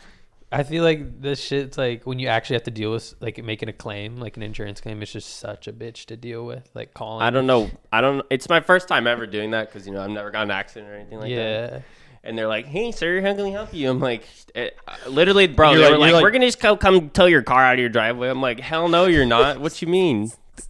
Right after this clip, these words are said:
Speaker 2: I can, it's got four wheels and it moves. You're not taking it anywhere. I'm, I
Speaker 1: They're
Speaker 2: can
Speaker 1: like, "Yeah,
Speaker 2: drive
Speaker 1: we're
Speaker 2: the
Speaker 1: gonna,
Speaker 2: joint.
Speaker 1: we're gonna take it, uh, sell all the rims, um,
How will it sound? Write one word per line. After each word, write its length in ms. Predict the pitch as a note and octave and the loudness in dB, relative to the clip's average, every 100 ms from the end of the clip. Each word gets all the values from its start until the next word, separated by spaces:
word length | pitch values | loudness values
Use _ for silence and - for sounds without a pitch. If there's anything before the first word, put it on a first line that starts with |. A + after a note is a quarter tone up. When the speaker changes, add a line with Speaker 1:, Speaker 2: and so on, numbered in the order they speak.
| - - - - C#3 | -16 -18 -18 -6 -4
Speaker 2:
I 80 | |
can, 120 | D3 C3+ - | -4 -6 -4
it's 120 | C3+ | 0
got 200 | B2+ D#3+ | 4 4
four 240 | - D#3+ D3 | 6 8 8
wheels 280 | D3 D#3+ C3+ | 8 6 6
and 80 | C#3 | 4
it 40 | |
moves. 560 | A#2+ D3+ C#3+ C3+ C3 C#3+ | 6 6 6 4 2 2
You're 100 | D3 | 2
not 200 | D#3 D#3+ | 2 4
taking 260 | D#3 D#3+ | 4 6
it 100 | D3 | 4
anywhere. 460 | D3+ D#3+ D3+ C3+ A2+ | 6 6 6 6 4
I'm, 140 | B2+ | -2
I 20 | |
Speaker 1:
They're 140 | B2+ C#3+ | 0 0
Speaker 2:
can 60 | C3 | 4
Speaker 1:
like, 60 | |
"Yeah, 40 | C#3 | 4
Speaker 2:
drive 260 | A2+ B2 D#3+ | 6 6 4
Speaker 1:
we're 40 | |
Speaker 2:
the 60 | C#3 | 4
Speaker 1:
gonna, 40 | |
Speaker 2:
joint. 280 | A2 A#2 C#3+ | 2 2 0
Speaker 1:
we're 100 | C#3+ | -4
gonna 160 | F#3 A#2+ | -4 -6
take 260 | - B2 D#3 | -8 -8 -8
it, 120 | C#3+ | -6
uh, 220 | A#2 A2 | -4 -4
sell 220 | - C3 | -4 -4
all 140 | A#2 A2+ | -2 -4
the 100 | G#2 | -6
rims, 520 | G#2+ A2+ D#3+ - - | -8 -8 -12 -16 -16
um, 340 | G#2+ F#2+ F#2+ | -16 -14 -16